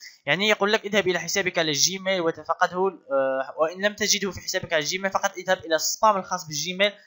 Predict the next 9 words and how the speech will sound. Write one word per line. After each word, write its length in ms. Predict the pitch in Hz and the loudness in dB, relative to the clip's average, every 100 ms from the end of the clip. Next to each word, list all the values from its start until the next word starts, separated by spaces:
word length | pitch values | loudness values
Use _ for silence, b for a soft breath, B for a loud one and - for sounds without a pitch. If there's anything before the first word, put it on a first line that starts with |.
| B | B
وستجد 540 | 151 165 175 180 156 147 | -8 -4 -2 -2 -4 -6
رسالة 340 | 151 170 175 | -2 2 0
تفعيل." 520 | 175 190 220 214 202 | -2 -10 -10 -12 -12
سنذهب 300 | - 185 262 | -10 -8 -8
إلى 180 | 220 202 | -6 -2
جيميل 360 | 165 160 151 135 | -2 -2 -2 -4
ونعود 420 | 131 123 127 123 | -2 0 -2 -4
لكم 240 | 120 120 110 | -10 -10 -18
أصدقائي. 680 | 113 110 107 175 208 285 | -20 -12 4 6 6 -8